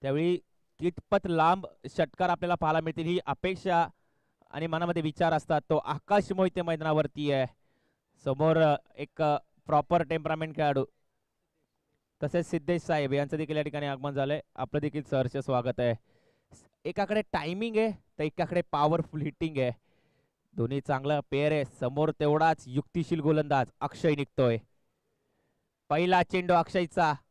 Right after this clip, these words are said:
भन्नाट वेग आणि बाहेरच्या दिशेने जाताना पाहायला मिळतोय. सकाळच्या सत्रापासून जर पाहिलं, तर bowling आणि गोलंदाजी यांच्या फेवरमध्ये असलेली खेळपट्टी आहे आणि त्यामध्ये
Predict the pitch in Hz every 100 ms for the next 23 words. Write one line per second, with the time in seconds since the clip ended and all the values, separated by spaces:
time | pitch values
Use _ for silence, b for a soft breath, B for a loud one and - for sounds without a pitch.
0 | _ 120 143 180 196 196 190 185 175 _
1 | - 156 170 165 - _ _ 156 175 185
2 | 202 175 - 170 - 220 220 190 175 180
3 | 170 165 165 165 - 156 139 - _ _
4 | _ _ _ _ 156 160 175 185 175 165
5 | - 160 170 185 175 170 165 165 160 147
6 | - _ _ _ _ _ _ _ - 156
7 | 139 151 175 170 147 _ _ 156 156 147
8 | 165 190 180 156 156 139 - _ _ _
9 | _ 139 151 180 180 208 - - 175 170
10 | 214 214 202 196 - 190 185 185 175 165
11 | - 170 156 143 - _ _ _ 127 135
12 | 160 180 180 170 175 185